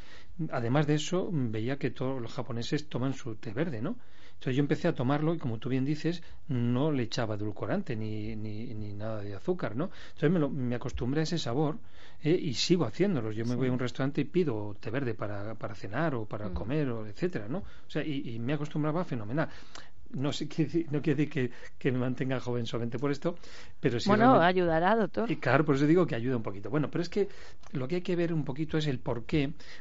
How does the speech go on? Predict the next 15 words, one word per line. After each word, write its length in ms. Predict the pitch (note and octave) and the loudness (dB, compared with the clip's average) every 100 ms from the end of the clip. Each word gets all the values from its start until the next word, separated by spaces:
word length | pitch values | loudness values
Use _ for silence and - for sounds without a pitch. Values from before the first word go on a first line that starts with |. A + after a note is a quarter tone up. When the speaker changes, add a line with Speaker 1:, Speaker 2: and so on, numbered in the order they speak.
| - | -2
Speaker 1:
una 380 | D3+ D3 D#3 D3 | 2 4 4 2
costumbre 600 | A2+ A2 - D#3 B2+ A2 | -2 -4 0 2 2 0
que, 260 | - A2+ C3+ - | -2 -4 -4 -4
que 120 | C#3+ | -2
funciona, 800 | G#2+ C3 A2+ G#2 - F3 D3+ F3 - - - | 0 0 -2 -2 0 2 2 0 -4 -6 -4
es 180 | B2+ G2+ | -4 -2
decir, 200 | B2+ A2+ | -4 -4
que 160 | B2+ | -2
es 140 | A#2+ B2+ | 0 0
algo, 400 | B2 B2+ B2 C3+ | 0 0 0 -2
eh, 160 | A#2+ | -2
metido 320 | A#2+ A2 B2+ | -2 -2 -2
en 60 | A#2 | -2
la 100 | A2+ | -2
cultura 560 | - G2+ - D#3 A#2+ | -4 -4 0 0 0